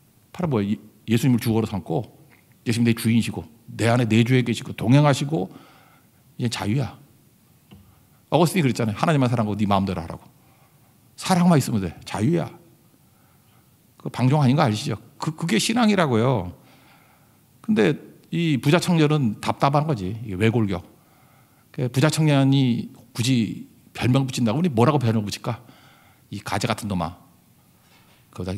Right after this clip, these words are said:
이 개껍데기. 거북이 껍데기. 이게 욕이라고, 욕. 그죠? 근데 내골격이 돼 있는 사람은 뭐예요? 성장하잖아요. 성장. 그럼 여러분 어떻게 키워-, 커야겠어요? 성장하는 인생이 돼야 되겠죠.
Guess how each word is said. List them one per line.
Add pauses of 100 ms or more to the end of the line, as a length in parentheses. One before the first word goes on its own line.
이
개껍데기. (960)
거북이
껍데기. (1300)
이게
욕이라고,
욕. (720)
그죠? (1800)
근데
내골격이
돼
있는
사람은
뭐예요?
성장하잖아요.
성장. (760)
그럼
여러분
어떻게
키워-,
커야겠어요?
성장하는
인생이
돼야
되겠죠.